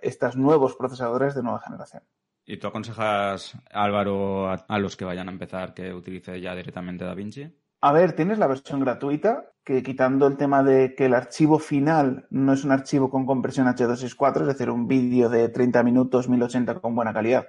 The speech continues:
Speaker 1: va a pesar sus treinta, cuarenta gigas, pero es un archivo pesado. Si le metes el script de autocomprimir en F F M P E G dos, ya está.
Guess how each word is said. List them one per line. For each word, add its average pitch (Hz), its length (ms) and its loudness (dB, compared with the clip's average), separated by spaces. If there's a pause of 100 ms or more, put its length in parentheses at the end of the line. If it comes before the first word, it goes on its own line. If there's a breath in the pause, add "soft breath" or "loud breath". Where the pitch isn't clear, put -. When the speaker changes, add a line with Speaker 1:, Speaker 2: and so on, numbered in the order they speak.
Speaker 1:
va 107 60 -2
a - 40 -2
pesar 117 280 -2
sus - 220 -12
treinta, 107 360 -2
cuarenta 95 340 -2
gigas, 156 580 0
pero - 140 -8
es - 80 -14
un 92 60 -6
archivo - 360 -4
pesado. - 580 0 (100)
Si 143 220 0
le 131 120 6
metes 143 320 2
el 139 160 4
script 170 360 2
de 117 300 0
autocomprimir 127 800 0
en 135 180 4
F 139 160 -2
F 131 120 -4
M 127 120 -2
P 135 80 0
E 131 40 0
G 135 100 -10
dos, 151 360 0 (180)
ya 123 140 0
está. 196 400 0